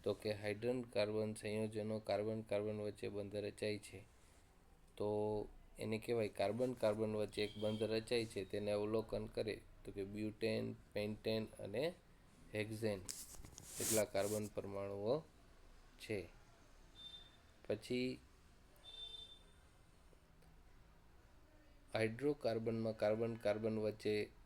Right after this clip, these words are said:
બે બંધ બનતા હોય છે, જેને આલ્કીન કહે છે.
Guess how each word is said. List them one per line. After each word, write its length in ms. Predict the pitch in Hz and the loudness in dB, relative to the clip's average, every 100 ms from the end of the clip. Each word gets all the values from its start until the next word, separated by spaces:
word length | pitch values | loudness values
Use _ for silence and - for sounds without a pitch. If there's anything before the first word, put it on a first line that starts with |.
| - | -12
બે 240 | 117 113 117 | 2 4 4
બંધ 300 | 120 117 113 | 4 2 2
બનતા 440 | 110 107 107 104 | 2 0 2 2
હોય 240 | 104 101 101 | 2 0 0
છે, 240 | - 104 95 - - - - - - | -4 -8 -10 -18 -20 -20 -20 -12 -2
જેને 200 | 107 107 | 0 2
આલ્કીન 680 | - 104 110 113 117 120 120 | 2 2 0 -4 -2 -2 -2
કહે 480 | 107 101 104 123 147 - - - - - | -4 -4 -2 -2 -4 -12 -20 -20 -20 -16
છે. 320 | - 107 92 | -8 -8 -8